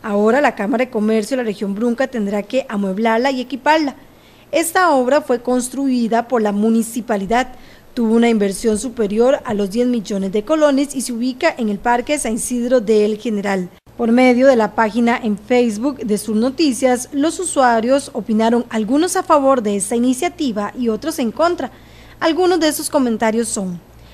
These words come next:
Anavita Elizondo: "En lo personal, sí es muy necesaria esta infraestructura, ya que Pérez Celedón debe ser explotado turísticamente. Ya que algunas personas no lo vean así, eso ya es su propio criterio.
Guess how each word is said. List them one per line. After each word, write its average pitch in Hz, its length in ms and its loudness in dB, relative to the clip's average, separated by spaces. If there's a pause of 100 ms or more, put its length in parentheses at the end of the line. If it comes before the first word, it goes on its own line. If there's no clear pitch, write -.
(180)
Anavita 214 460 2
Elizondo: 285 560 2 (600)
"En 302 140 6
lo 330 140 4
personal, 339 760 4
sí 262 300 2
es 285 200 2
muy 226 280 4
necesaria 254 580 2
esta 226 220 -2
infraestructura, 208 1000 -2 (360)
ya 196 180 0
que 233 100 0
Pérez 247 380 2
Celedón 233 380 2
debe 226 200 2
ser 233 220 0
explotado 214 640 -2
turísticamente. 254 880 -2 (480)
Ya 330 140 2
que 370 80 -2
algunas 320 340 2
personas 254 600 -2
no 220 160 2
lo 226 80 2
vean 247 260 2
así, 269 420 -2
eso 240 360 -2
ya 214 260 0
es 214 80 0
su 240 140 -6
propio 220 340 -4
criterio. 208 500 -2